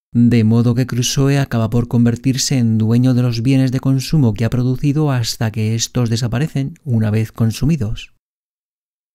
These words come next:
Mientras un individuo concreto permanece aislado, no surge el problema de hasta dónde se extiende su propiedad. Dada su condición de ser racional,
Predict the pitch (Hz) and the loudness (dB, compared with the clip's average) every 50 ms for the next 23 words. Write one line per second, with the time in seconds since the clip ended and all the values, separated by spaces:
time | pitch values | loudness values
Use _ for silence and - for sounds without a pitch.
0 | - - 120 117 117 117 117 113 98 110 113 104 - - 127 135 143 143 139 143 | -8 -4 -2 0 2 2 2 0 -2 -4 -4 -4 -2 0 0 2 2 2 0 0
1 | 143 143 139 139 135 - 135 135 131 143 156 156 139 120 113 117 117 113 107 107 | 0 0 -2 -2 -2 -2 -2 -2 -2 -4 -6 -4 -4 -4 -6 -4 -4 -4 -4 -4
2 | 110 117 - 143 135 131 139 147 143 131 123 135 135 - _ _ _ _ 139 123 | -4 -4 -4 -4 -6 -4 -4 -4 -4 -4 -4 -6 -8 -12 _ _ _ _ -4 0
3 | 123 123 127 127 123 - - 139 131 127 - 147 139 139 131 123 135 135 135 139 | 0 2 2 0 0 0 -2 -2 -4 -2 -4 -2 -2 -2 -2 -2 -2 -2 -2 -2
4 | 139 139 156 160 151 131 117 113 101 - - - 113 113 117 120 123 127 123 139 | -2 -2 -2 -2 -2 -2 -2 -2 -4 -6 -6 -6 -2 -2 0 0 0 0 -2 -2
5 | 143 - 160 147 - - - 123 120 120 117 113 113 107 - 123 98 120 117 120 | -4 -6 -8 -8 -8 -8 -4 -2 0 0 2 0 0 -2 -4 -4 -4 -4 -4 -4
6 | 120 156 170 123 - - _ _ _ _ _ _ _ _ _ _ _ _ - 123 | -4 -4 -4 -4 -6 -12 _ _ _ _ _ _ _ _ _ _ _ _ -4 -2
7 | 123 123 120 113 107 107 107 - 120 - 117 110 107 107 101 - 131 123 131 131 | 0 0 0 0 0 -2 -2 -4 -4 -4 -4 -2 -2 -4 -2 0 0 2 2 2
8 | 123 - 131 127 131 143 135 - 151 156 151 127 135 147 - | 0 0 -2 -2 0 -2 -2 0 0 0 0 0 -2 -4 -8